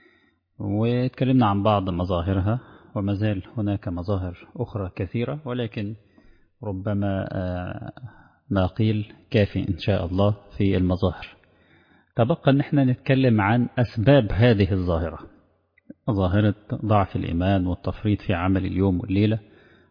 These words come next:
والتصحر الروحي، وإيه العلاج، ما أسباب هذا الأمر، ثم ما هو علاج هذا الأمر،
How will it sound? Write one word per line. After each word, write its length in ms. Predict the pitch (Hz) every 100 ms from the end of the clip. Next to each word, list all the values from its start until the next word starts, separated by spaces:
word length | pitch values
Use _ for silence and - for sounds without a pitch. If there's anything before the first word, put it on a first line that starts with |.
| -
والتصحر 720 | 104 - 104 - - - 98 - - -
الروحي، 520 | 151 98 101 - - - _ _ _ _ _ _ _ _ _
وإيه 500 | 110 113 120 - 151
العلاج، 400 | 156 110 101 78 - - - - _ _ _ _ _ _ _ _ -
ما 520 | 101 107 101 - -
أسباب 380 | - 104 107 95
هذا 280 | 110 104 98
الأمر، 320 | 90 110 131 - - _ _ _ _ _ -
ثم 220 | 98 95 95 92 - - _ _ _ _ _ _ _ _
ما 260 | 107 104 104
هو 240 | - 101
علاج 480 | 98 95 92 95 95
هذا 320 | 87 95 90
الأمر، 360 | 78 80 - -